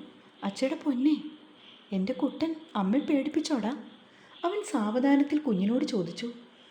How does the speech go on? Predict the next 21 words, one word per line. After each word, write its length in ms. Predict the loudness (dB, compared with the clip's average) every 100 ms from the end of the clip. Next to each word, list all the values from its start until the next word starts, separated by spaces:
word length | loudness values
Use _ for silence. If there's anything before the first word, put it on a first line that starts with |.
| -20 -20 -2
അവൻ്റെ 360 | 0 2 2 0
ശബ്ദം 400 | -2 -2 2 4
മനസ്സിലായതുപോലെ 840 | 4 2 -2 -2 -2 0 -2 -2 -4 -8 -16 -20 -8 0
വീണ്ടും 360 | 2 2 2 -2 -10 -18 -4
അവളുടെ 320 | -2 2 4 4
വീർത്തു 420 | 4 0 -2 0
വരുന്ന 260 | 4 4 4
വയർ 260 | 2 -4 -8 -12 -10
ഒന്ന് 260 | -4 0 2
തുടിച്ചു. 420 | 2 0 -2 -6 -6 -18 -20 -20 -20 -20 -20 -2
ഗൗരിയും 440 | 2 4 4 4 4
മഹിയും 320 | 6 6 4 2
സന്തോഷം 540 | -4 -2 -2 -2 0
കൊണ്ട് 200 | 0 0 -2 -2
കണ്ണുനീർ 480 | 4 4 4 0 -2
തുടച്ചു 360 | 0 0 0 2
മാറ്റി. 300 | 2 2 -6 -12 -20 -20 -20 -20 -20 -20 4
മഹി 240 | 8 8 8
ഇടയ്ക്കൊക്കെ 440 | 6 4 2 4
ഓരോന്ന് 380 | 6 6 6 4
പറയുമ്പോൾ 420 | 4 0 -2 -4